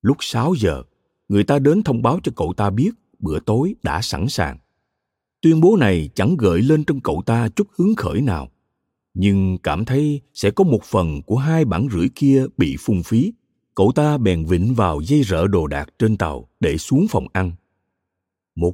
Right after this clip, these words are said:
mùi thơm dễ chịu của hành tây và dăm bông nóng, trộn lẫn mùi cá khô và rau xanh chào đón cậu ta dưới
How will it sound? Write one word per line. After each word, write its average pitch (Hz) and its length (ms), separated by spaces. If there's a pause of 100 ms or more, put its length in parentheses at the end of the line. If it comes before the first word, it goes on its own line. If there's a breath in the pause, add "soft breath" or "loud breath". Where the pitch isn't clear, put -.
mùi 85 300
thơm 135 300
dễ 87 360
chịu 71 260
của - 160
hành 107 240
tây 135 380 (240)
và 76 320
dăm 98 280
bông 98 200
nóng, 117 240 (440)
trộn 95 200
lẫn 110 260
mùi 85 220
cá - 180
khô 147 420 (240)
và 101 180
rau 104 160
xanh 113 320 (260)
chào 85 300
đón 117 200
cậu 71 220
ta 98 360
dưới 123 180